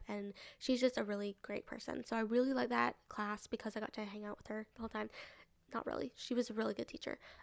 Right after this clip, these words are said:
Um, and the class was very structured. That's something that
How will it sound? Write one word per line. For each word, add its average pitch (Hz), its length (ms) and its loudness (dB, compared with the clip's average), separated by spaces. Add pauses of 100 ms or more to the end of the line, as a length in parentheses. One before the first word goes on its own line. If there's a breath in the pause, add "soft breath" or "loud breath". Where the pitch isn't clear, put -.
Um, 214 560 4
and 233 240 6
the 240 40 4
class 294 360 2
was 302 100 -4
very 254 200 4
structured. - 680 -4 (260 loud breath)
That's 262 220 6
something 311 280 4
that 247 400 6